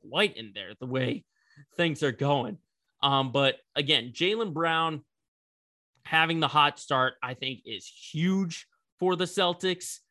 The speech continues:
The fact that he scored twenty points in that first half, and I think he had, like, seventeen in the first quarter or something like that, maybe something like that. Um, but him playing well, and obviously Jason Tatum playing the way he is, I think is huge.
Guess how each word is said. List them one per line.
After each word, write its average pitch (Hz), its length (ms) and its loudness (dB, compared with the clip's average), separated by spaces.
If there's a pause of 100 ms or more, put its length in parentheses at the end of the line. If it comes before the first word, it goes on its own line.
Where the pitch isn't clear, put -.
(140)
The 139 80 0
fact 170 360 2
that 156 100 0
he 165 180 -6
scored 156 520 0
twenty 170 420 -4
points 165 420 -4
in 160 60 -6
that 160 240 -2
first 165 300 -2
half, 165 320 2
and 131 100 -6
I 131 60 -4
think 165 200 -10
he 156 100 -6
had, 143 180 0
like, 123 180 -10
seventeen 143 600 -6
in 127 100 -6
the - 160 -10
first 131 280 -2
quarter 147 640 -2 (400)
or 151 60 -10
something 170 220 -4
like 165 120 -2
that, 165 220 2
maybe 165 220 0
something 156 280 -8
like 156 220 -8
that. 156 260 -6 (640)
Um, 131 480 0 (380)
but 143 240 4 (440)
him 196 340 0
playing 190 400 0
well, 175 360 4
and 156 100 -2
obviously 160 440 0
Jason 160 400 -2
Tatum 147 500 2 (500)
playing 160 380 0
the 151 100 4
way 151 260 4
he 151 320 0
is, 143 140 2
I 139 120 -2
think 143 240 -10
is 135 120 -4
huge. 139 640 0